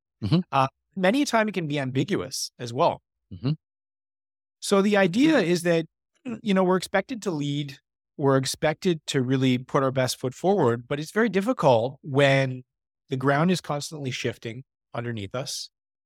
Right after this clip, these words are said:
Speaker 2: We have less and less time. And now, especially coming out of the pandemic, we've just been in front of these screens all the time. I'm grateful
Speaker 1: Mm.
Speaker 2: 'cause we can have this
Speaker 1: Right.
Speaker 2: conversation.
Speaker 1: Right.
Speaker 2: But at the same time, you know, Microsoft did a study and they observed that,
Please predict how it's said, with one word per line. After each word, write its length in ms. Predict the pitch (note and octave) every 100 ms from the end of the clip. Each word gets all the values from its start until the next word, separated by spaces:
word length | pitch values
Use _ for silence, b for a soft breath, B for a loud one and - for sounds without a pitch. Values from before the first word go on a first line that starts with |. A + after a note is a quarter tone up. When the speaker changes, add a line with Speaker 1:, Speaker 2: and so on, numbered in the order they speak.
| _ _ _ _ _
Speaker 2:
We 140 | C3+
have 280 | C3+ C#3 C3+
less 320 | C3 B2+ C#3
and 140 | F#3 D#3
less 240 | C#3 C3
time. 420 | - - G2 G#2 C#3+ _ _
And 100 | C3+
now, 180 | D3 G3
especially 460 | F3 D#3+ D#3+ G#3 D3
coming 260 | D3 C3+
out 120 | C3+
of 80 | C3+
the 40 | C3
pandemic, 640 | C3+ A#2+ B2 D3+ F3+ B2 - _ _ _ _ _ _ -
we've 220 | D3+ C#3
just 240 | D3 A3+
been 100 | A#3
in 80 | D#3+
front 180 | C#3 D#3
of 40 |
these 160 | C3 A#2+
screens 500 | - - D#3+ A#3+ F#3+
all 100 | B2
the 80 | -
time. 240 | B2 B2+
I'm 120 | F3+ D#3+
grateful 380 | D3 G3 G2+
Speaker 1:
Mm. 20 | C3
Speaker 2:
'cause 120 | B2+
we 140 | -
can 120 | F#3
have 180 | E3 D3+
this 120 | C#3+
Speaker 1:
Right. 40 | B2+
Speaker 2:
conversation. 720 | E3+ D#3 D3 G#2 F#2 A2+ - _ _ _ -
Speaker 1:
Right. 260 | F2 E2 - _
Speaker 2:
But 100 | D#3+
at 100 | E3+
the 100 | E3
same 400 | - F#3 F3 D#3+
time, 580 | - - F#3+ B3 F#3+ C#3
you 100 | C#3+
know, 100 | C#3
Microsoft 480 | C#3+ D3 D3+ C#3 -
did 120 | C3
a 60 | A#2
study 560 | - D3 D3 D3 B2+ - _ -
and 220 | B2+ B2+
they 140 | C3+ C#3+
observed 640 | B2+ B2 F#3+ G#3+ C#3 B2
that, 300 | B2+ B2